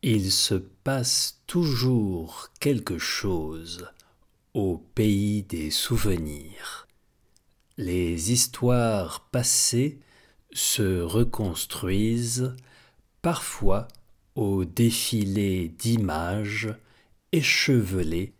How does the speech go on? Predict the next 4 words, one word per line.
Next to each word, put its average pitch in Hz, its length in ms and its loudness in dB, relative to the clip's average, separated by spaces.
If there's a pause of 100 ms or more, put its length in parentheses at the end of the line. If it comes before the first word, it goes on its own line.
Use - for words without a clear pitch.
(240)
surgies 101 1120 0
de 98 240 -2
la 78 520 -2
mémoire. 80 1120 -4